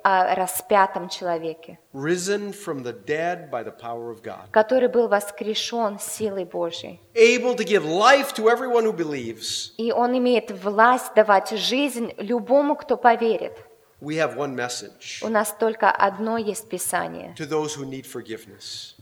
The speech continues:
Speaker 1: Тем, которые нуждаются в прощении.
Speaker 2: As Moses said to the Israelites, "Look."
Speaker 1: И как Моисей сказал израильтянам: "Смотрите".
Speaker 2: So we can say to the world, "Believe."
Speaker 1: И мы также должны говорить этому миру:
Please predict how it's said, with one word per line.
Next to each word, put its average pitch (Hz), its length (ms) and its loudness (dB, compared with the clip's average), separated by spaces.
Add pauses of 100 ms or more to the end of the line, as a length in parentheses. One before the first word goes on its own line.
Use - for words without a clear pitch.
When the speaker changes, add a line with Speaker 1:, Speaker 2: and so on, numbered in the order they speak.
(180)
Speaker 1:
Тем, 240 300 -2
которые 190 800 -2
нуждаются 190 840 2
в - 120 -16
прощении. 180 760 -8
Speaker 2:
As 151 180 -4
Moses 202 480 4
said 208 200 0
to 190 100 0
the 185 160 0
Israelites, 185 640 0
"Look." - 520 2 (340)
Speaker 1:
И 240 80 0
как 247 200 6
Моисей 247 520 2
сказал 233 440 4 (120)
израильтянам: 202 720 2
"Смотрите". 240 920 0 (200)
Speaker 2:
So 165 280 -4
we 160 220 -4
can 180 140 -6
say 175 260 -4
to 151 80 -10
the 147 100 -6
world, 117 520 -6
"Believe." 117 500 -10 (240)
Speaker 1:
И 220 60 -2
мы 226 160 0
также 208 360 0
должны 196 380 -2
говорить 196 400 0
этому 190 420 -4
миру: 180 420 -8